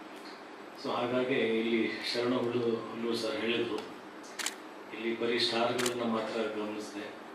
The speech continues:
ಎಲ್ಲ ಆಯಾಮಗಳಲ್ಲಿ, ಎಲ್ಲ ಕ್ಷೇತ್ರದಲ್ಲಿ, ಎಲ್ಲ, ಆ, ಪ್ರಾಮಾಣಿಕವಾದಂಥ ವೋಟ್ಗಳನ್ನ ಸಿನಿಮಾ ಕ್ರಿಟಿಕ್ಸ್ಗಳ-, ಕ್ರಿಟಿಕ್ಸ್ಗಳಿಂದ ಪಡ್ಕೊಂಡು ಇಲ್ಲಿ ಆಯ್ಕೆ ಮಾಡಿರ್ತಕ್ಕಂಥದ್ದು ಅಂತ.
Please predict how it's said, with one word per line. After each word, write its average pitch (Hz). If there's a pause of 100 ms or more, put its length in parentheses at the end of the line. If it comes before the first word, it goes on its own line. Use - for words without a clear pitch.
(340)
ಎಲ್ಲ 117
ಆಯಾಮಗಳಲ್ಲಿ, 113
ಎಲ್ಲ 113
ಕ್ಷೇತ್ರದಲ್ಲಿ, 104
ಎಲ್ಲ, 110 (1040)
ಆ, 143 (680)
ಪ್ರಾಮಾಣಿಕವಾದಂಥ 113
ವೋಟ್ಗಳನ್ನ 107 (1500)
ಸಿನಿಮಾ 113
ಕ್ರಿಟಿಕ್ಸ್ಗಳ-, 110
ಕ್ರಿಟಿಕ್ಸ್ಗಳಿಂದ 113
ಪಡ್ಕೊಂಡು 110
ಇಲ್ಲಿ 101
ಆಯ್ಕೆ 104
ಮಾಡಿರ್ತಕ್ಕಂಥದ್ದು -
ಅಂತ. -